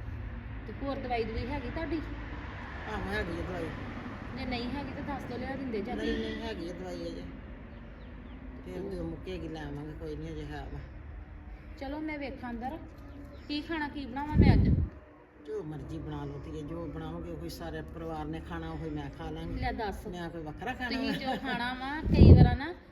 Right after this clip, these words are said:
Speaker 1: ਤਾਈ ਜੀ ਮਨ ਕਰਦਾ ਵਾ ਵੀ ਆਹ ਚੀਜ਼ ਖਾਈਏ, ਤੇ ਤੁਸੀਂ ਦੱਸ ਦਿਆ ਕਰੋ ਵੀ ਆਹ ਚੀਜ਼ ਬਣਾ ਲਾ, ਮੈਂ ਉਹੀ ਬਣਾ ਲਿਆ ਕਰੂੰਗੀ।
Speaker 2: ਨਹੀਂ, ਕੋਈ ਗੱਲ ਨਹੀਂ ਪੁੱਤ, ਪਰਿਵਾਰ ਦੇ ਨਾਲ ਹੀ ਚੰਗੇ ਰਹੀਦਾ ਵਾ।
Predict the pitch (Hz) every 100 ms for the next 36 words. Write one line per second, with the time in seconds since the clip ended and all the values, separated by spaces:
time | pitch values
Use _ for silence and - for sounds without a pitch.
0 | - - 262 254 311 320 269 240 214 185
1 | 214 233 - - - - 262 247 262 277
2 | - 262 - 190 202 220 - - - 262
3 | 302 302 294 240 240 233 240 262 - -
4 | - - - - 269 269 285 269 262 294
5 | 269 294 285 254 285 302 302 190 226 202
6 | 214 220 180 185 - 185 160 160 156 160
7 | 165 - - 190 175 160 156 160 156 156
8 | 165 143 143 139 143 151